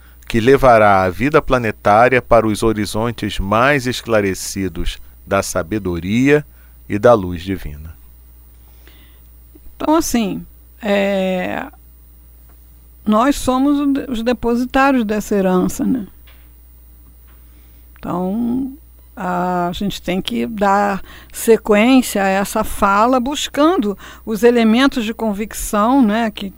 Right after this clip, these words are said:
Speaker 2: ao nosso alcance, que a-, a-, alguns são bem mais convincentes e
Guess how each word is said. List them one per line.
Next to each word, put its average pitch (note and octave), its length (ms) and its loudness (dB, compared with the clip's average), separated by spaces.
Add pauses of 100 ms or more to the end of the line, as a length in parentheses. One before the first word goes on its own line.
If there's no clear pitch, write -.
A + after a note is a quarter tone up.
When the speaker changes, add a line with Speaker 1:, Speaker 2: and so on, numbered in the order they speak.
Speaker 2:
ao F3 160 -2
nosso F#3+ 400 2
alcance, G3 640 0
que G3 260 -8 (440)
a-, - 80 2
a-, G3+ 560 0
alguns G#3+ 600 6
são G#3 380 0
bem A#3+ 320 6
mais A#3 400 6
convincentes A3 1200 0
e G#3+ 260 -2